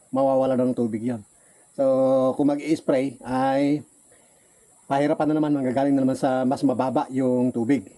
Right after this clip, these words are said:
Kaya para mas madali yung pag-i-spray, kailangan maipunan na doon para yung magagamit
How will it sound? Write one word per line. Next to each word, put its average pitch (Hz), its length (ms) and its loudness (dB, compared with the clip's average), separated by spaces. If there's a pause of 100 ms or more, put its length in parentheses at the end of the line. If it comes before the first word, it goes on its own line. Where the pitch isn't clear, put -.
(360)
Kaya 127 160 0
para 131 240 0
mas - 160 -4
madali 165 240 2
yung 156 140 -2
pag-i-spray, 156 580 0 (480)
kailangan 139 320 2
maipunan 131 400 0
na 117 80 0
doon 104 240 -6 (160)
para 123 320 0 (960)
yung 135 960 2 (160)
magagamit 135 560 0